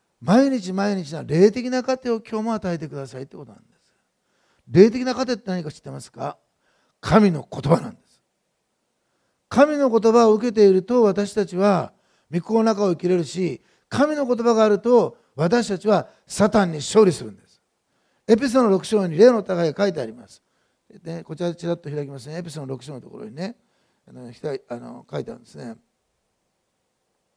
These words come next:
そこにね、えっとね、こ-、ね、六章の十節からこう書いてあるんですね。「終わりに言います。主にあってその滞納の力によって強められなさい。悪魔の策略に対して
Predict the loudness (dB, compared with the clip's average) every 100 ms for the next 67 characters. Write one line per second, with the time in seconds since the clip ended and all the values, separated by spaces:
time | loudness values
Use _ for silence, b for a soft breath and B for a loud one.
0 | _ _ _ _ _ _ _ _ _ _
1 | _ _ _ _ _ _ _ _ _ _
2 | _ -20 _ -8 -2 0 2 0 -4 _
3 | -18 -12 -12 -12 -16 _ _ _ -20 -12
4 | -6 -6 -6 -8 -8 -6 -8 -8 -12 -8
5 | -6 -6 -10 -18 -18 -20 _ _ 0 6
6 | 6 6 0 -2 -4 -6 -10 _ _ _
7 | -6 -2 0 0 -4 -12 -8 -8 -6 -4
8 | -2 -2 -6 -4 -4 -2 -4 -6 -6 -6
9 | -10 -10 -12 -16 -20 -20 -20 _ _ _
10 | _ _ -2 -2 2 2 2 0 -4 -4
11 | -4 -4 -10 -6 -4 -4 -8 -6 -6 -6